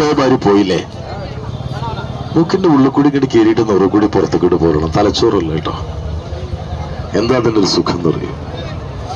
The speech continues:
മകരമാസമാണ്, മഞ്ഞ് പെയ്യുന്ന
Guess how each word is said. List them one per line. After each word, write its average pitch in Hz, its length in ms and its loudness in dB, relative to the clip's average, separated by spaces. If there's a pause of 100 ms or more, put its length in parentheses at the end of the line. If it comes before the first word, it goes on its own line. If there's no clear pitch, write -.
(260)
മകരമാസമാണ്, 107 640 2 (680)
മഞ്ഞ് 117 280 4
പെയ്യുന്ന 107 320 4